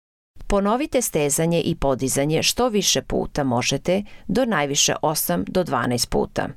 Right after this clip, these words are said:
Pokušajte da to uradite tri puta. Svaki put stegnite mišiće osam do dvanaest puta sa predahom između. Radite ove vežbe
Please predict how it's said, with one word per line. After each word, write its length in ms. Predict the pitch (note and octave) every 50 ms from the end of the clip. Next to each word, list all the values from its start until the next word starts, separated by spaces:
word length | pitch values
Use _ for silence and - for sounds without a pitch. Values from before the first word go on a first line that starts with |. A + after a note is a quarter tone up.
| - _ _ _ _ _ _ _ _ _ _ _ _ _ _ _ _ _ _ - -
Pokušajte 640 | - E3+ D#3 - - E3 - - D3 D3+ - - G#3+
da 120 | G#3+ F3+ D3+
to 180 | - E3 D#3+
uradite 560 | G#2 - D#3+ D#3+ D#3 D3 C#3+ D#3+ E3 - G3 G3+
tri 280 | - A#3+ A#3 A#3 G3
puta. 440 | - - - F#2+ - - - C2 - - _ _ -
Svaki 420 | - - - G#3 C4 D4 - B3+ -
put 200 | - D3+ C#3+ -
stegnite 540 | - - D3+ C#3+ C3+ C3+ C#3 C3 - A#2+ B2
mišiće 600 | B2 A#2 - - C#3+ C#3 C3+ C3 - A3+ A#3+ -
osam 320 | - C3+ C3 - - A#2 B2
do 100 | - B2
dvanaest 460 | - - A2+ A#2 - - - - -
puta 400 | - E3+ F3+ G#3 G#3 - B3+ B3+ - -
sa 200 | - - - C4+
predahom 580 | C4+ - - A#2 - - A#2 - - D3 D#3 -
između. 480 | - C3+ C3 - - - - - - - - - - _ _ _ _ _ _ _ _ _ _ _ _ _ _ _ _ _ _ _ - -
Radite 540 | - - - G3 G3+ B3 E4 E4 - - C#4
ove 280 | - - F#3+ F3+ G3 F#3
vežbe 560 | D#3+ D3+ A2+ G2+ - - - C3 C#3+ F#3+ A#3+